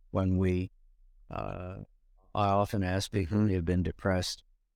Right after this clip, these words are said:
Speaker 1: or are depressed, you know, "Who are you angry at?" And I'm not saying, you know, there's other roots of depression as well, and, you know, and I'm not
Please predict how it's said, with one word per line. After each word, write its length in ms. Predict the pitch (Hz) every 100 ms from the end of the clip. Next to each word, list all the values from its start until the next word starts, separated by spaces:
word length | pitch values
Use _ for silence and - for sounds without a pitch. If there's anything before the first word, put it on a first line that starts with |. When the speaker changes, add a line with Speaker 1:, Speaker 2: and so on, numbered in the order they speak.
| -
Speaker 1:
or 160 | 98 95
are 120 | 92
depressed, 640 | 92 - 95 90 - - 80 _ -
you 180 | 98 95
know, 140 | 87
"Who 160 | 104 98
are 60 |
you 180 | 95 87
angry 420 | 90 101 92 87
at?" 200 | 92 - _ _ - - - _ 110
And 80 |
I'm 100 | 101
not 220 | 107 110 -
saying, 460 | 110 98 92 101 -
you 100 | 107
know, 220 | 98 85 -
there's 240 | 107 95 -
other 220 | 107 98
roots 260 | 95 85 95
of 80 |
depression 500 | 87 87 95 87 95
as 200 | 90 -
well, 320 | 101 95 90 104
and, 340 | 101 101 - - _
you 140 | 95 98
know, 120 | 90
and 80 | 92
I'm 280 | 95 95 95
not 320 | 92 92